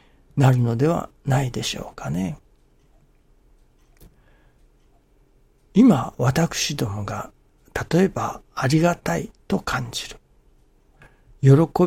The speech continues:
びを感じる。それはただ単にその小さな子供が、まあ、おもちゃが欲しいといっ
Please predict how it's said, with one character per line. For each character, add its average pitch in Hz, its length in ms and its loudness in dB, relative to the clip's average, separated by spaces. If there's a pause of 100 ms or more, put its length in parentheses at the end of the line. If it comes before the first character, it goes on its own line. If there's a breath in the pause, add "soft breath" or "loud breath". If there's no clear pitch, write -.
び 220 120 2
を 214 80 4
感 147 340 -8
じ - 220 -16
る。 - 60 -20 (1080)
そ - 160 0
れ 175 100 4
は 190 200 2 (560 soft breath)
た 214 120 2
だ 175 160 6
単 180 380 -2
に 135 180 -10 (920)
そ - 180 0
の 147 280 2 (1120)
小 170 220 0
さ 151 200 0
な 151 280 2
子 - 140 -2
供 135 280 4
が、 135 240 -2 (1400)
ま 113 680 -4
あ、 - 40 -8 (140)
お 226 100 2
も 151 140 6
ち 131 140 -2
ゃ 127 40 0
が 127 180 -4
欲 127 120 -4
し 180 360 -2
い - 40 -16 (140)
と 147 100 4
い 147 60 4
っ 151 80 -10